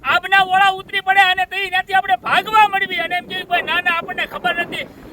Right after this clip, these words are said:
આપણી હોવા છતાં આપણે ના પાડી દેતા હોઈએ છીએ. આવા અનેક દાખલા મારી નજર સામેના છે. એટલે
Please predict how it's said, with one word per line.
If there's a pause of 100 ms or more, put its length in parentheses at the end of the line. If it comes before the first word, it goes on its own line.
(140)
આપણી
હોવા
છતાં
આપણે
ના
પાડી
દેતા
હોઈએ
છીએ.
આવા
અનેક
દાખલા
મારી
નજર
સામેના
છે. (380)
એટલે